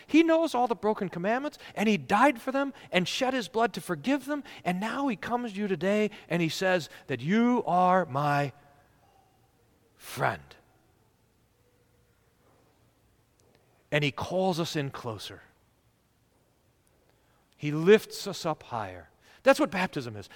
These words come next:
The Lord Jesus calling sinners, "Friend, come up higher." It's, that's what the absolution is. "Friend, come up higher. Be lifted out of the despair, uh, uh, of your own sins." Uh, when he calls us to the Lord's Supper,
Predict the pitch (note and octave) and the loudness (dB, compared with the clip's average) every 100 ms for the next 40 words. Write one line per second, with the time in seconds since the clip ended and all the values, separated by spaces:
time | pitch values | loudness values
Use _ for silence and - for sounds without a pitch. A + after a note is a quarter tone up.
0 | - G#3+ G#3+ B3 F#3 A3+ G3+ - G#3+ A3 | -2 2 6 6 6 0 0 -2 0 0
1 | F3 G#3+ G3 C#3+ - - - D4 D#4+ E3+ | 0 0 0 -2 -8 -20 4 8 8 6
2 | B3 D4+ C#4 - B3+ A3+ B2+ - - - | 6 8 8 6 2 2 0 -8 -2 -2
3 | F3+ - - C#4 D#4 D4 D4 D4 D4+ D4 | -2 -8 2 4 4 8 8 8 4 2
4 | F4 - D#3 - - - E4+ C4 - - | 2 2 -4 -6 -8 8 10 10 2 -14
5 | - - F#4 F4 - - C4 D3 - - | -4 6 10 10 8 2 4 2 -4 2
6 | D4+ D#4+ F#4+ - C#4+ C4 C#4 A#3 G3+ - | 2 6 6 6 4 6 6 6 4 4
7 | - F#3+ - - A3+ A3+ E3 A#2+ - - | -8 -6 -6 -4 4 6 6 4 -14 2
8 | G3+ G3+ G3+ - G#3 F3+ G3+ G#3+ G3+ - | 4 4 2 4 2 4 4 4 2 -2
9 | G#3+ G3+ E3 - - - - D4 C4 C4+ | 0 2 0 -6 -18 -12 -8 0 2 2
10 | - C4+ C#4+ C4+ D4 C#4 C4+ C4+ - - | 2 4 2 2 0 0 2 0 0 0
11 | E4 D#4 | 0 2